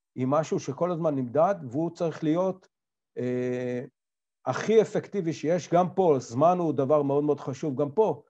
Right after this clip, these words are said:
אבל בראש ובראשונה אתה צריך לספק את הסחורה. אתה צריך לספק צוללים ברמה כמה שיותר סטנדרטית, אה, שיבצעו את המשימות,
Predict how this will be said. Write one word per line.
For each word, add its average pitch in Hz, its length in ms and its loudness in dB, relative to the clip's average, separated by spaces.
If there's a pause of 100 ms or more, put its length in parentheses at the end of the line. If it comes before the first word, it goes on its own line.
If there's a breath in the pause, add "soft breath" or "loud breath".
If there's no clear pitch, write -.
(440)
אבל 143 320 0
בראש 156 420 -2
ובראשונה 147 460 0
אתה 143 180 -6
צריך 139 240 -8
לספק 135 380 -6
את - 80 -12
הסחורה. 117 400 -10 (500)
אתה 127 160 -10
צריך 135 220 -14
לספק 139 360 -10
צוללים 147 580 -6
ברמה 135 460 2 (460)
כמה 180 240 2
שיותר 170 320 -2
סטנדרטית, 139 840 -4 (520)
אה, 123 760 -4
שיבצעו 135 560 -4
את 170 120 -6
המשימות, 147 640 -4